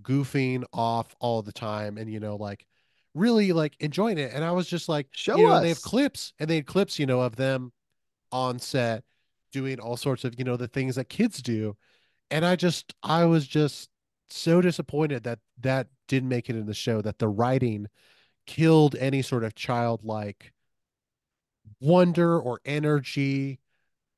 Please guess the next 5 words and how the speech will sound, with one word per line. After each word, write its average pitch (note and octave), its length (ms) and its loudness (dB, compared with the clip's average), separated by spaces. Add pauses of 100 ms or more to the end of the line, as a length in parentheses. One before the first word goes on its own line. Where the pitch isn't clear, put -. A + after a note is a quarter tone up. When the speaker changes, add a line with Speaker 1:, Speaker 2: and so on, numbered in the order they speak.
(720)
Speaker 1:
that D3 320 2
these E3 260 -2
actors E3+ 380 0
clearly C#3+ 680 2 (140)
have. C3 600 -4